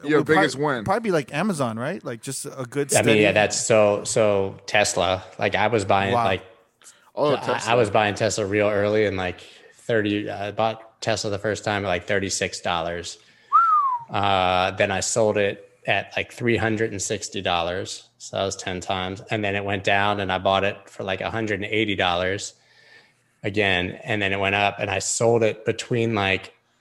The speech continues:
Speaker 3: from, I started selling at, like, five hundred and stopped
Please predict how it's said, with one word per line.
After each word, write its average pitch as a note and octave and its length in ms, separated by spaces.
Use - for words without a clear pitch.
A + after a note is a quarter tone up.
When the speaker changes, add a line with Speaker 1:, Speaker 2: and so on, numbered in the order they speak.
Speaker 3:
from, G#2+ 340
I G#2+ 60
started C3+ 300
selling B2+ 200
at, G#2 100
like, F#2 160
five G#2+ 320
hundred C3+ 460
and G2+ 220
stopped G#2+ 460